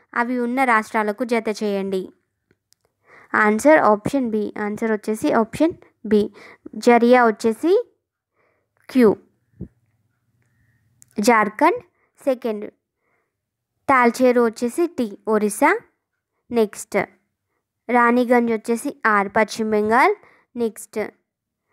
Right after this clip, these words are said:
కోర్బా వచ్చేసి పి ఛత్తీస్గఢ్, ఛత్తీస్గఢ్.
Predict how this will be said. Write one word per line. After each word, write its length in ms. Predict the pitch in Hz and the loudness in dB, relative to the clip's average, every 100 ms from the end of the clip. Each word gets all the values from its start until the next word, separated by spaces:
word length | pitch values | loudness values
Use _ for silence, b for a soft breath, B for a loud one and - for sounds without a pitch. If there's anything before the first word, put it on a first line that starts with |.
| _ _ - | _ _ 2
కోర్బా 340 | 262 247 262 247 | 4 4 4 2
వచ్చేసి 420 | 226 240 226 349 494 - _ - - - | 2 -4 -2 -2 -2 -6 _ -20 -10 -6
పి 240 | 233 208 - | -6 -8 0
ఛత్తీస్గఢ్, 680 | 262 220 226 - - 196 185 - _ _ - - | 0 2 -4 -4 -2 -2 -4 -12 _ _ -20 -8
ఛత్తీస్గఢ్. 680 | 247 202 202 196 - 190 190 | -6 -4 -4 -4 -4 -6 -6